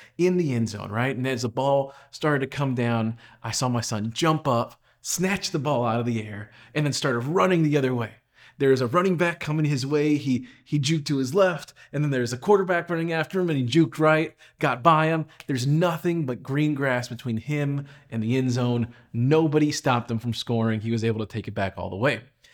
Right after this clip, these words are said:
Then this past weekend, uh, my daughter, our daughter and her team performed at the halftime of a basketball game. And so she's up there smiling, doing her best to nail the choreography, yelling her lungs out to,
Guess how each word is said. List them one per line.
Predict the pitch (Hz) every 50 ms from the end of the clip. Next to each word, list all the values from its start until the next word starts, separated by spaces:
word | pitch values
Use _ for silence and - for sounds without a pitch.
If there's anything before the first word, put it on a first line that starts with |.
| _ _ _ -
Then | 143 143
this | 143 131 - -
past | - - 175 185 196 180 -
weekend, | - 117 107 - 110 90 92 98 - _ _ _ _ _ _ -
uh, | 113 104 104
my | 117 110 110
daughter, | 120 113 170 170 160 156 139 123 117 113 113 - - -
our | -
daughter | 117 120 156 151 156 147 135 127
and | 120 - 120 110
her | - 120 117
team | 117 - - - 131 131 131 127 127 127 123 123 - - - _
performed | - - 117 - - 135 135 131 123 123 123 -
at | 120 - -
the | 110
halftime | 98 - - 127 131 120 123 - - 120 117 117 113 110
of | 95 101
a | 98
basketball | - 123 120 120 117 - - 104 - 95 87
game. | 90 92 113 - - -
And | 101 -
so | - 117
she's | - 139 123 151
up | 147 143 - -
there | 143 131 127 123 - - - - -
smiling, | - - - 160 160 156 151 151 156 151 151 151 151 135
doing | 123 143 139 127 110
her | 120 117
best | 117 123 120 - -
to | 123
nail | 110 117 131 127 127 123
the | 113
choreography, | - - - 113 107 123 135 139 135 135 131 120 120 - 131 127 131 127 123 - - - - -
yelling | - 143 156 143 135 127
her | 117 123
lungs | 120 127 139 143 139 139 123 147
out | 139 135 135 139 -
to, | - 127 110 98